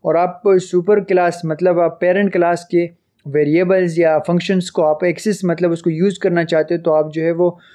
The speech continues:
सुपर का कीवर्ड यूज़ करते हैं। जो अभी एग्जांपल में हम उसको कवर करेंगे तो आप, अ, जो है वो अच्छी तरह आपको समझ में आ जाएगा। तो एग्जांपल में हमने क्या करना है, सबसे पहले हम, अ, जो है वो क्लास बनाएंगे। क्लास को हम नेम रख देते हैं पेरेंट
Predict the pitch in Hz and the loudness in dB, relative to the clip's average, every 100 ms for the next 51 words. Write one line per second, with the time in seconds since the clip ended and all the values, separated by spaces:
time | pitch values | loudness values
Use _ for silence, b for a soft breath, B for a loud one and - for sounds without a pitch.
0 | b - - 196 214 202 196 190 170 185 | b -10 -2 0 0 0 -2 0 0 2
1 | 180 - _ 156 165 170 160 170 180 180 | 0 -6 _ -2 -2 0 -2 0 0 2
2 | 175 165 175 147 165 175 196 175 165 170 | 2 2 2 2 -2 0 0 0 -2 -4
3 | 165 170 170 170 180 185 190 180 165 156 | -4 -4 -2 0 0 0 -2 0 0 -2
4 | 160 151 202 175 156 151 160 170 180 180 | -6 -12 -6 0 0 0 -2 -2 -2 -4
5 | - 185 175 160 156 185 175 156 143 147 | -2 -2 0 0 0 -2 -2 -4 -4 -4
6 | 139 127 131 123 120 _ _ _ _ - | -4 -4 -6 -8 -16 _ _ _ _ -4
7 | 165 151 196 220 214 208 208 196 208 202 | -4 0 0 2 4 4 2 2 0 0
8 | 208 202 185 190 202 196 196 185 185 185 | 0 2 0 -2 -2 0 0 0 -2 -2
9 | 175 156 151 151 147 156 151 147 160 175 | 0 2 2 0 -4 -4 -4 -2 0 0
10 | 180 180 180 180 180 175 156 151 240 160 | 0 0 0 0 -2 0 0 0 0 -6
11 | 156 156 156 151 143 147 151 147 151 147 | -6 -4 -4 -4 -4 -10 -8 -8 -8 -10
12 | - 160 156 135 - | -4 0 0 -2 -10